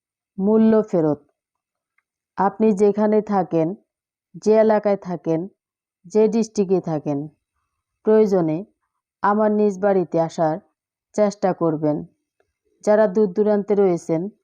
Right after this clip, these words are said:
তারা অবশ্যই যোগাযোগ করবেন, পরামর্শ করবেন।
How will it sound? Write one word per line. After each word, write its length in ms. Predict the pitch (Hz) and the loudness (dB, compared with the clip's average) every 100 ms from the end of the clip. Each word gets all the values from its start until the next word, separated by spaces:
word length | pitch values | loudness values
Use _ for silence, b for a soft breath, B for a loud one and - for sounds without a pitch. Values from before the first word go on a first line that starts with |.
| _ _ _ _ - | _ _ _ _ -2
তারা 200 | 196 208 | 0 2
অবশ্যই 540 | 202 202 196 - 151 143 _ _ _ _ _ _ _ - | 2 0 -4 -6 -6 -6 _ _ _ _ _ _ _ -4
যোগাযোগ 460 | 202 196 208 196 202 | -2 0 0 0 -2
করবেন, 380 | 190 165 160 156 196 _ _ _ _ - | -2 -2 -2 -4 -6 _ _ _ _ -4
পরামর্শ 500 | 208 208 202 202 - 190 | 0 0 0 -2 -4 -6
করবেন। 440 | 165 156 156 143 | -4 -6 -6 -8